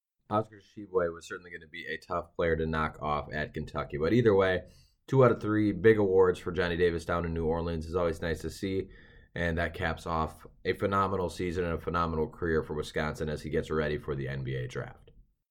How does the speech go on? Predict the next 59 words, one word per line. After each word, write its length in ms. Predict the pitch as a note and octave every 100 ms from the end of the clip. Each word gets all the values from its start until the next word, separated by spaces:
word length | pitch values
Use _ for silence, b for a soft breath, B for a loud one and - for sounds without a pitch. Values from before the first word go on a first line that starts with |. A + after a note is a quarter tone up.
| _ -
In 40 |
terms 280 | - A2+ A2+
of 80 | A2
Wisconsin 480 | G#2 - A2 A2 G2+
basketball 460 | F#2+ G2+ - G2+ F#2+
recruiting, 420 | F2+ - A2+ G#2
there's, 260 | E2+ D#2+
of 120 | E2+ -
course, 240 | G2+ G2+
been 240 | - F#2+
some 180 | - F#2
departures 640 | E2+ - G2 F#2+ G#2 F#2+ -
to 100 | F2+
this 240 | F2+ F2+
team 280 | - F#2+ F#2+
over 180 | F2 D#2+
the 80 |
past 340 | D#2+ E2+ E2+ -
couple 240 | E2 E2
weeks. 300 | F2 G#2 G#2
You've 100 | C2+
had 140 | C#2+ C#2
Johnny 240 | C#2+ C#2
Davis 300 | E2 F#2+ F2+
going 180 | G2 F2+
to 60 |
the 100 | F2
N 100 | F2+
B 140 | E2 F2
A. 120 | E2
You 80 | D#2+
had 100 | D2+
some 120 | C#2
transfers 520 | - F#2 F2+ - E2+ D#2
out 320 | F2 F2+ F2+ B B B
at 120 | E2+
the 80 | F2
forward 380 | - G2 F#2+ -
position. 360 | F2+ F#2+ G2+
So 140 | F#2+ F#2
you 100 | F#2
expected 480 | F2 - A#2 A#2 A2+
Wisconsin 480 | G2 A2+ G#2 G2+
to 60 | F#2
maybe 240 | G2+ A#2+
be 180 | A2+ G#2
active 460 | G2 G2+ - G2 F#2 - b b b _
in 120 | B2 C3+
the 80 |
recruiting 420 | B2 A2+ B2 A#2 A#2
front. 280 | A2+ A2+
Right 180 | F#2 F#2+
now, 200 | F#2 F#2
only 160 | F#2+ F2+
twenty 360 | - G2+ G#2
twenty-two 540 | F#2+ G2+ F#2+ F#2 G2+ G2
has 240 | F#2+ E2+
one 280 | F2 G2 A2
player 540 | - G#2+ G2+ G2+ G2+